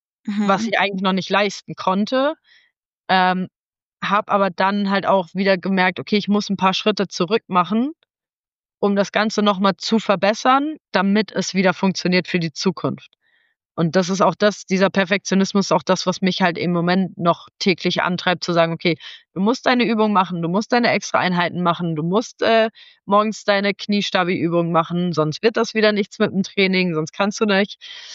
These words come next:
Speaker 2: Und, ähm, ja, es ist, es ist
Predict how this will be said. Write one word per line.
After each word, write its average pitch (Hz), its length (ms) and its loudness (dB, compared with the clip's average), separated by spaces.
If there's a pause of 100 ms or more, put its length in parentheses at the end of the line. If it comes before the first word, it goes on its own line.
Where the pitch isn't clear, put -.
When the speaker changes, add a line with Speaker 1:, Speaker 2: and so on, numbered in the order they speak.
(220)
Speaker 2:
Und, 190 260 0 (180)
ähm, 185 520 0 (160)
ja, 180 480 -2 (640)
es 196 180 0
ist, 233 160 -2 (200)
es 196 140 0
ist - 260 -2